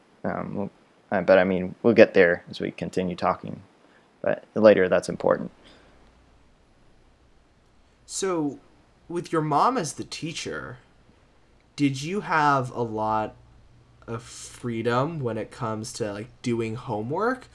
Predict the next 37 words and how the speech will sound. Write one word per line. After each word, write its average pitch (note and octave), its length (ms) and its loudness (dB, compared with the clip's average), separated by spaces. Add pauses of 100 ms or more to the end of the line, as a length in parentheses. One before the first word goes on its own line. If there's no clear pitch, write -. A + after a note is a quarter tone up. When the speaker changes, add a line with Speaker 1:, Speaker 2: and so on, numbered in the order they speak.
(260)
Speaker 2:
Or F3 80 -2
was C#3+ 200 2
she D3+ 220 0
very B2+ 380 2
strict - 560 -4
about G#2+ 480 -4
disciplining F2+ 640 -8
you D2+ 360 -10 (680)
guys G#2 540 -4
when A2 100 -4
it G2 80 -6
came A#2 200 -4
to, B2+ 60 0
like, A#2+ 200 -2
you B3+ 100 0
know, C3+ 300 4
like, A2+ 180 -14 (140)
sometimes C3 400 -2
you C#3 60 -2
don't D3+ 100 6
wanna E3 140 6
do F3 160 2
homework, D#3+ 440 2
and A#2+ 140 -2
if A#2+ 140 -2
you're A#2+ 160 2
at G#2+ 100 -2
home, G#2+ 640 -2
the G#2+ 80 -6
T - 180 -6
V A2+ 200 -2
is, G#2 180 -4
like, G#2+ 220 -10 (640)
five A2 720 2 (340)
steps - 440 0
Speaker 1:
<laughs> A2+ 60 4
Speaker 2:
away. A#2+ 520 2